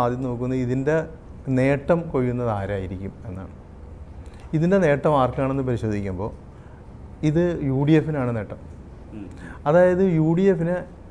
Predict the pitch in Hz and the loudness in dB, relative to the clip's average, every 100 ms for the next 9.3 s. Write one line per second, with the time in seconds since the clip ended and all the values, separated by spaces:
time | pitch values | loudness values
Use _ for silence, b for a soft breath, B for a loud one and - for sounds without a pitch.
0 | 160 143 139 139 143 156 160 165 165 160 | -2 0 0 -2 0 4 4 4 2 4
1 | 139 135 135 123 113 110 139 147 147 151 | 4 4 4 2 2 2 2 2 0 2
2 | 139 131 131 127 127 123 117 117 120 117 | 2 2 2 2 2 0 0 0 0 -2
3 | 117 117 107 104 113 - B B B - | -2 -4 -4 -4 -8 -12 B B B -2
4 | 139 151 160 160 147 139 143 143 139 135 | 2 4 2 4 2 2 2 0 0 0
5 | 127 131 135 139 139 143 - 135 - 123 | 4 6 6 4 0 -4 -6 -10 -2 0
6 | 127 127 127 131 131 131 123 123 123 123 | 2 0 0 -2 0 0 0 0 0 -2
7 | 123 - - 117 117 117 98 - - B | -4 -10 -4 0 0 0 -6 -8 -18 B
8 | B B - 139 131 131 135 147 135 131 | B B -4 0 4 2 2 2 4 2
9 | 123 120 | 2 4